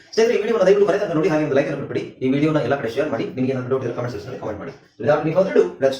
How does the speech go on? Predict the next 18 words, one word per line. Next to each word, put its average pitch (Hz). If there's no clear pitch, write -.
dive 135
into -
the 277
video. -
ಹಾಯ್ 190
ಫ್ರೆಂಡ್ಸ್, 156
ಇದೊಂದು 160
ವಿಶೇಷ 143
ಸೂಚನೆ. 175
ನಮ್ಮಲ್ಲಿ 208
ಇದೀಗ 156
ಆನ್‌ಲೈನ್ 135
ಸ್ಪೋಕನ್ 147
ಇಂಗ್ಲಿಷ್ 131
ಕೋರ್ಸ್‌ನ 113
ಹೊಸ -
ಬ್ಯಾಚ್ 127
ಶುರುವಾಗಿದೆ. -